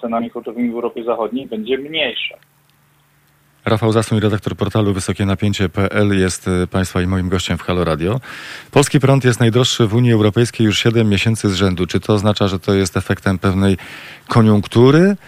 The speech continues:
Speaker 2: na, na rynku światowym, czy to są lata, lata zaniedbań, y, naszego, na-, naszego, naszego, naszego przemysłu,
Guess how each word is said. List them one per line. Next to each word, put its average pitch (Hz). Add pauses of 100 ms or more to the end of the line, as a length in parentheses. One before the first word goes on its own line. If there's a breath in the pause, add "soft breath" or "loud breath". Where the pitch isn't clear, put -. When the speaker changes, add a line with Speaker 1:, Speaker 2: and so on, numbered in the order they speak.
(480 loud breath)
Speaker 2:
na, 127
na 131
rynku 139
światowym, 151
czy -
to 131
są 127
lata, 123
lata 113
zaniedbań, 104
y, 95
naszego, 95
na-, 92
naszego, 92
naszego, 92
naszego 90
przemysłu, 92